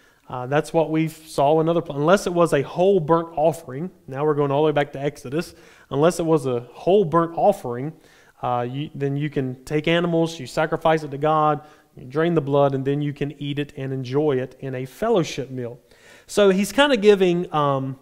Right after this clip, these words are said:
regulations here on what they can eat and when they can eat. And he-, here's the deal. When they were around the tabernacle,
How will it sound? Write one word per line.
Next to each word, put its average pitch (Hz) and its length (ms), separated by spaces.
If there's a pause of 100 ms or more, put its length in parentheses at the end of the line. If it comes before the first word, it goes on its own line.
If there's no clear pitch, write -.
(920)
regulations 175 880
here 170 240
on 143 640
what 175 240
they 175 100
can 175 160
eat 160 140
and 139 120
when 165 160
they 160 140
can 151 180
eat. 147 280 (340)
And 175 100
he-, 196 100
here's 262 260
the 180 80
deal. 160 260
When 135 120
they 190 120
were 269 140
around 202 220
the 156 60
tabernacle, 135 960